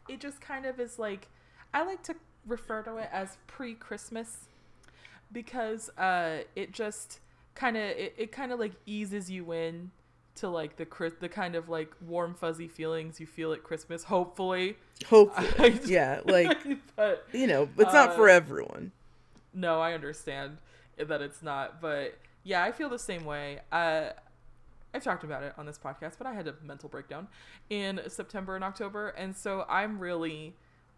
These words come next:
Speaker 1: uh, gravitating towards this kind of cozy feeling and these cozy feelings and just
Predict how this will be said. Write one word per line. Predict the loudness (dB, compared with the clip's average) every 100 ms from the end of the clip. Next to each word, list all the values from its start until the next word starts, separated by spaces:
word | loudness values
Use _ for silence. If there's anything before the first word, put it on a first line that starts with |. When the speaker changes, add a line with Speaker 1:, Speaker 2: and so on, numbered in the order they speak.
| _ -6
Speaker 1:
uh, | -4 -4 -8 -12 -10
gravitating | -2 -2 -4 -8 -8 -8 -12
towards | -14 -8 -6 -6 -8 -10
this | -12 -12
kind | -10 -12 -12
of | -14
cozy | -10 -8 -8 -10 -14
feeling | -14 -12 -10 -10 -12 -14 -20 -20 -20 -16
and | -12 -12
these | -12
cozy | -12 -8 -8 -8 -12
feelings | -12 -10 -8 -10 -12 -16 -16
and | -14 -12 -10
just | -8 -8 -12